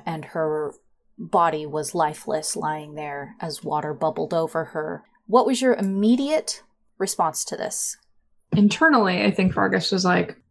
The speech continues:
Speaker 2: "Oh, shit." And, um, you said I, uh, he heard something in the, in the bush,
Speaker 1: Yes,
Speaker 2: correct?
Speaker 1: as you turned invisible.
Speaker 2: Yes. Um, I will try and stay incredibly still.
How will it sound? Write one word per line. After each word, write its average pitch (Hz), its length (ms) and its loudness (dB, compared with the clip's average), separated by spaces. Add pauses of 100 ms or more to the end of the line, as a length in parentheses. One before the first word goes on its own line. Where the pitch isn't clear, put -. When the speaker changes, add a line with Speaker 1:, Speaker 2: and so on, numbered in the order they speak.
Speaker 2:
"Oh, 208 180 6
shit." 202 480 0
And, 196 340 8
um, 180 400 6
you 196 60 4
said 196 240 4
I, - 300 4
uh, 165 340 4
he 185 140 2
heard 190 340 2
something 220 540 6
in 196 180 8
the, 196 220 8
in 202 120 6
the 185 60 8
bush, 190 380 2
Speaker 1:
Yes, 202 300 4
Speaker 2:
correct? - 80 -10
Speaker 1:
as 202 220 2
you 208 60 2
turned 196 320 -4
invisible. 185 680 -8 (280)
Speaker 2:
Yes. - 460 -2 (360)
Um, 180 440 4
I 196 120 4
will 190 160 6
try 185 340 4
and 175 500 8 (300)
stay 180 580 6 (300)
incredibly 196 400 6
still. 170 680 4